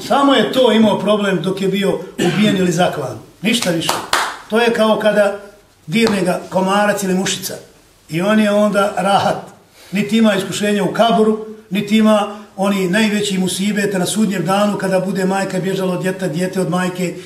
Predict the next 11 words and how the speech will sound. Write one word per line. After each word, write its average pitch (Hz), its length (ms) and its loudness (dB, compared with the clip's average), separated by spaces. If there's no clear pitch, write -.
kada 175 220 -4
dijete 180 380 -2
u 170 140 -2
bešci 175 320 -4
posijedi, 170 640 -4
sjedi, 175 500 -4
obijeli, 175 760 0
on 180 200 -2
će 180 220 -4
da 175 100 2
uživa 175 720 0